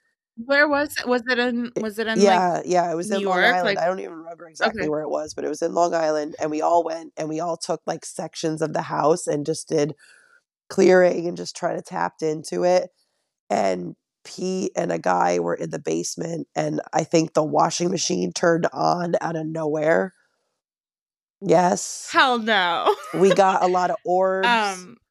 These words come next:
Speaker 1: yeah, no, that house
Speaker 2: Yeah,
Speaker 1: was
Speaker 2: we got a lot of, like,
Speaker 1: haunted. <laughs>
Speaker 2: orb pictures from that night, like, one so clear with, like, a face and everything, like, wild.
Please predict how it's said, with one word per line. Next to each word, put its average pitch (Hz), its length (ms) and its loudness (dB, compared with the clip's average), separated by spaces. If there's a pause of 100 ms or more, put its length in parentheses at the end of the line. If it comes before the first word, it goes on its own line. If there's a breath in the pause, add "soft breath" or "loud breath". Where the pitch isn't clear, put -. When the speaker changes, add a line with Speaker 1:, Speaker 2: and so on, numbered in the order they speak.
(140)
Speaker 1:
yeah, 285 360 -20
no, 302 280 -12
that 311 200 2
house - 280 -6
Speaker 2:
Yeah, - 20 -12
Speaker 1:
was 143 60 -10
Speaker 2:
we 180 120 -4
got 208 200 6
a 202 60 2
lot 202 260 0
of, 185 120 -2
like, 175 240 -8
Speaker 1:
haunted. 202 100 -16
<laughs> - 20 -
Speaker 2:
orb 240 480 0
pictures - 640 0
from - 180 -10
that - 220 -4
night, 170 340 0
like, 156 200 -4
one 170 320 -4
so 170 340 -2
clear 170 400 0
with, 160 120 -4
like, 165 120 -6
a 170 80 -10
face 156 580 -2
and 151 140 -4
everything, 160 560 -2
like, 160 200 -6 (220)
wild. 160 760 2